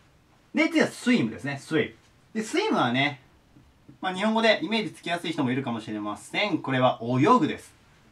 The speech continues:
swimで泳ぐ。で、この変化、これはね、ドリンクとか、さっき言ったsingの仲間で、過去形が、IがAに変わります。で、過去分詞が、そこがUに変わる。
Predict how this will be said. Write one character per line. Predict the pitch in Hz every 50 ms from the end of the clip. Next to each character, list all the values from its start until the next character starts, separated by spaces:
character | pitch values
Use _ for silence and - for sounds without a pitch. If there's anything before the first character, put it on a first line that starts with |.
| _ _ -
swim | - - - 180 185 165 131 107 101
で | 110 117 - -
泳 | 101 104 120 139 135
ぐ。 | - - - _ _ _ _ _ _ _ _ _ _ _ _ _ _ _ _ _ _ _ -
で、 | 294 311 294 294 - _ _ -
こ | - 233 262
の | 302 311
変 | 302 285 311 302 269 -
化、 | - 156 131 - -
こ | - 208
れ | 220
は | 247 247
ね、 | 202 135
ド | 110 107 127 156 202
リ | 269 277 233
ン |
ク | 135 -
と | - 107
か、 | - - - _ _
さ | - 233 233
っ | 220
き | 185 -
言 | -
っ | 147
た | - -
sing | 254 254 233 160 - - - -
の | 302 -
仲 | 135 139 139 139 180 185
間 | 185 202 185 131
で、 | 127 131 135 127 123 127 - - _ _ _ _ - _ _ _ _ _ _ _ _ _ _ _ _ _ _
過 | - - 214 214 214
去 | 220 277 277 277 -
形 | - - - 254 254 254 247 240
が、 | 220 220 247 247 - - - - _ _ _ _ _ _ _ _ _ _ _ _ _ _ _ _
I | - 170 240 262 240 185 139
が | 160 160 - -
A | 156 185 214 208 185
に | 135 120 113 -
変 | - 110
わ | 104 104
り | 101 101
ま | 98 95 92 92
す。 | 90 - - - _ _ _ - - _ _ _ _ _ _ _ _ _ _ _ -
で、 | 214 214
過 | 214 - 208 208 208
去 | 208 233 240 247 233
分 | 233 262 262 254 233
詞 | 214 - - - 151 151
が、 | 147 214 233 226 - -
そ | - - 151 139
こ | 135 143 143 135
が | 208 202 - -
U | 104 123 185 240 226 170
に | 127 107 -
変 | - 92
わ | 90
る。 | 92